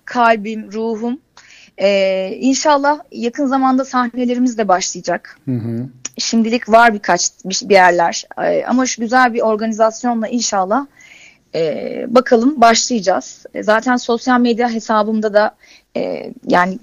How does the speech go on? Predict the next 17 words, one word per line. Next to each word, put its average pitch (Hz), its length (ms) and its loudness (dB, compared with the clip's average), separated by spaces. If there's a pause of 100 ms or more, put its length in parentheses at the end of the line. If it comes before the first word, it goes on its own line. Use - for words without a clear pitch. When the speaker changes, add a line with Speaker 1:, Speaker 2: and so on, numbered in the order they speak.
(180)
Speaker 1:
sahnemiz 220 640 2
olduğu 214 300 0
anda 208 240 -2
zaten, 214 520 -2
e, - 280 -8
afiş - 320 -2
paylaşacağım 202 640 2
ve 202 40 -2
Speaker 2:
Tekrarlayalım 233 600 6
Speaker 1:
mutlaka, 330 100 4
Speaker 2:
mı 254 80 2
bir 233 60 2
hesabını? 220 380 2
Speaker 1:
e, - 20 10
görürsünüz. 254 460 4
Speaker 2:
Sana 175 120 2
zahmet. 170 380 -4